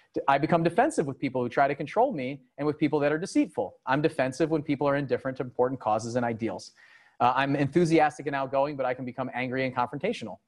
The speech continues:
True. Like, I know that I can. I have to control my emotions a lot. I, I have very easy triggers on things. So, um, my goal.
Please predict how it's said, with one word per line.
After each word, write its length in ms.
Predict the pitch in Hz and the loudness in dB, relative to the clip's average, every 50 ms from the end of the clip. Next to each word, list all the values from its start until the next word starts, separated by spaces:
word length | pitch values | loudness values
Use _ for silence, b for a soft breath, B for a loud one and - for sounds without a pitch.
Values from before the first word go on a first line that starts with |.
| _ _ - | _ _ 0
True. 240 | - 311 330 254 - - _ _ _ _ _ _ _ _ _ - | 2 4 4 2 0 -6 _ _ _ _ _ _ _ _ _ -8
Like, 100 | 127 120 | -2 0
I 120 | 123 127 | 2 4
know 180 | 135 156 196 233 | 4 4 4 4
that 100 | 208 120 | 4 2
I 80 | 104 | 0
can. 300 | 107 - - 98 92 104 101 | -2 -6 -8 -8 -8 -6 -2
I 80 | - 117 | 0 0
have 120 | 131 156 | 2 2
to 80 | - 165 | 2 2
control 280 | 160 156 147 - 151 | 0 0 2 2 2
my 120 | 143 143 135 | 2 2 0
emotions 340 | 139 139 151 147 156 139 127 | 0 0 -2 -2 -2 -2 -2
a 60 | 135 | 0
lot. 240 | 143 185 185 127 - 127 | 2 2 0 0 -4 -2
I, 200 | 120 123 127 131 b b b b - 151 151 139 | -2 -2 -2 -4 b b b b 0 0 2 2
I 80 | 147 | 2
have 100 | 160 143 | 2 2
very 220 | 117 143 156 160 170 170 | 2 2 2 2 2 0
easy 180 | 170 170 156 160 | -2 -4 -4 -4
triggers 480 | 143 - 196 185 147 123 110 107 - _ _ _ _ _ _ - | -4 -2 -2 -2 0 -2 -2 -4 -8 _ _ _ _ _ _ 0
on 220 | 139 127 127 120 | 0 0 0 0
things. 400 | 117 120 107 101 98 - - _ _ | -2 -4 -6 -6 -10 -14 -18 _ _
So, 400 | - - 151 139 135 131 131 - B B B B B B | 0 4 4 4 4 2 -4 -14 B B B B B B
um, 280 | 151 143 147 143 139 143 147 | 4 4 4 4 2 2 2
my 160 | 160 165 180 | 2 2 4
goal. 440 | 175 170 175 151 123 104 101 - | 4 4 4 4 2 -4 -6 -10